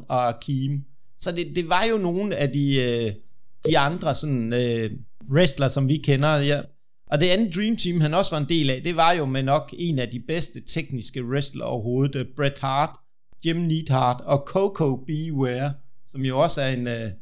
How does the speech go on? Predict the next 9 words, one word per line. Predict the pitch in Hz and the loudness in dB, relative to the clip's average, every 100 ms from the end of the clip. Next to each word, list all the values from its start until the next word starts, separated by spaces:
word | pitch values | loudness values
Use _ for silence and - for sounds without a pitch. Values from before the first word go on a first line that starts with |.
| - - | -14 -14
speciel | - 165 - 175 160 | -4 0 2 2 2
type | - 156 156 | -2 -2 -2
af | 127 | -2
wrestler, | 113 123 - 117 87 - - - - | -2 -2 -4 -6 -8 -10 -14 -10 0
against | 151 147 180 180 | 0 2 -2 -2
the | 156 156 | 0 2
Million | 151 165 180 190 143 | 4 2 2 0 0
Dollar | 143 127 135 | 0 0 2
Team. | 143 - 117 117 | 0 0 0 -4